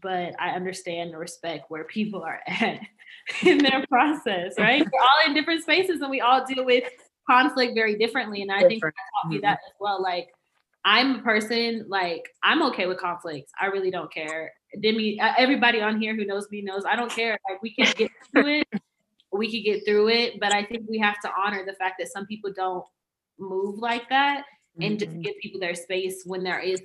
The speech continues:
Speaker 1: conflict in a relationship.
Speaker 2: Yep.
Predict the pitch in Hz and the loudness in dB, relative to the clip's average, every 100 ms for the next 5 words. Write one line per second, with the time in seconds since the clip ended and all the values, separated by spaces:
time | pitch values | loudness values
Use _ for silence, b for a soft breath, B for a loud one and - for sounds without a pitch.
0 | - 175 180 170 165 175 160 151 160 147 | -8 -10 -10 -10 -12 -12 -12 -10 -10 -12
1 | 143 151 - _ _ _ _ _ _ _ | -12 -10 -10 _ _ _ _ _ _ _
2 | _ _ _ _ _ _ _ _ _ _ | _ _ _ _ _ _ _ _ _ _
3 | _ _ _ _ _ _ 170 170 165 | _ _ _ _ _ _ -12 -10 -12